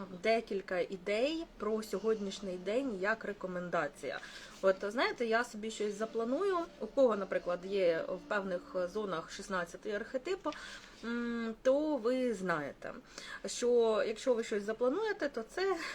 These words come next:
<laughs> будуть якісь перетрубації, і не завжди це буде так, як ви собі запланували. І це нормально. М,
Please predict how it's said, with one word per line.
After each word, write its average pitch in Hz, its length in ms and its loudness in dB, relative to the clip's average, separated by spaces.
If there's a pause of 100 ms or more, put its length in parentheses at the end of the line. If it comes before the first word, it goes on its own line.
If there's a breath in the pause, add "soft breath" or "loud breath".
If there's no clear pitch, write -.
(200)
<laughs> 339 560 2
будуть 330 320 2
якісь 240 220 -4
перетрубації, 240 840 2
і - 20 -2
не 202 120 -2
завжди 208 480 -4
це 190 100 -6
буде 190 220 -2
так, 185 240 -2
як 165 200 -6
ви 175 100 -6
собі 175 240 -8
запланували. 165 680 -4
І 196 60 -12
це 226 180 -4
нормально. 170 520 -4 (500 loud breath)
М, 220 440 -2